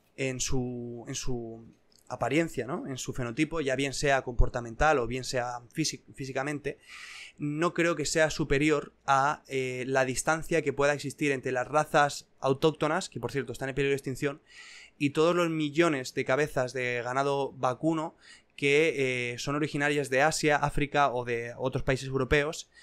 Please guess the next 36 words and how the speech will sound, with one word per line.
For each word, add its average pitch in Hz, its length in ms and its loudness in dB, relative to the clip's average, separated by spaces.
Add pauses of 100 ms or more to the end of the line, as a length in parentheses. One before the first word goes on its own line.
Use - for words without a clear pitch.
(1000)
y 160 120 -2
que 165 140 2
están 147 340 2
poblando 156 480 6
España. 139 480 0 (240)
Y 139 100 -2
parece 135 420 2
que 156 400 0
estos 139 300 -4
científicos 151 640 -2
que 160 180 0
han 147 220 0
firmado 147 500 0
un 143 200 -2
alegato, 143 540 2
¿no? 151 200 -8
contra, 127 800 0
mm, 120 260 -14
el 131 140 -6
bisonte 131 300 -6
europeo, 143 420 0
pues 131 220 -4
no 135 180 -4
tienen 147 260 0
nada 143 240 -2
que 143 100 0
decir 147 420 -2
de 131 280 -4
que 131 300 -2 (480)
tengamos 143 440 0
millones 135 500 0
de 127 100 -4
cabezas 131 380 0
de 135 100 0
ganado 127 300 -4
vacuno 139 540 -4